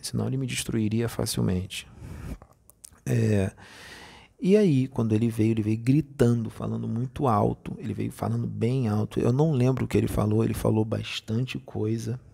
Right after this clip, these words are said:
tá? E a Sônia do outro lado ouvindo. O ódio que ele tem da humanidade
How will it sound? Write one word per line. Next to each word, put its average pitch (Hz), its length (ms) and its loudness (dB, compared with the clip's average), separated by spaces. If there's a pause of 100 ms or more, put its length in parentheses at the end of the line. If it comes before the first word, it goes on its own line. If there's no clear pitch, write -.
(120)
tá? 110 320 -2 (180)
E - 100 -2
a 101 80 2
Sônia 110 360 2
do 104 60 0
outro 110 200 0
lado 104 240 0
ouvindo. 120 500 2 (480)
O 104 180 0
ódio 120 340 4
que 117 100 -8
ele 117 140 2
tem 123 220 -2
da 117 80 0
humanidade 110 760 -2